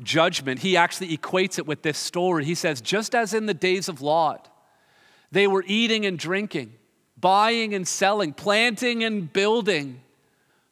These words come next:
But on the day when Lot went out from Sodom, fire and sulfur rained from heaven and destroyed them all.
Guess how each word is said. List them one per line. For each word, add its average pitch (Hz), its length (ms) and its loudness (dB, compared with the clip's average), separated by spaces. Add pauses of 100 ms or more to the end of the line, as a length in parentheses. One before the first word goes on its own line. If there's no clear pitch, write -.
But 170 120 2
on 180 160 4
the 175 80 -2
day 196 320 0
when 196 240 -2
Lot 180 320 2
went 175 180 0
out 180 220 0
from 170 180 -8
Sodom, 160 580 -4
fire 160 560 0
and 147 140 -6
sulfur 151 560 -4
rained 143 480 -8
from 135 160 -12
heaven 131 520 -14 (340)
and 123 120 -10
destroyed 131 600 -10
them 127 160 -10
all. 120 560 -10